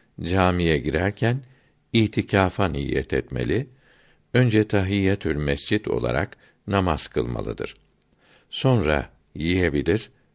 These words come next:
ve dünya kelamı konuşur. İtikaf eden yiyebilir, yatabilir. İtikaf sünnet-i müekkededir.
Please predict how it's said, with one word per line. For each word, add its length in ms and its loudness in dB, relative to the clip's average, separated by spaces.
ve 160 2
dünya 380 2
kelamı 560 -2
konuşur. 540 -10
İtikaf 640 0
eden 320 0
yiyebilir, 960 -2
yatabilir. 680 -2
İtikaf 580 2
sünnet-i 640 0
müekkededir. 840 -4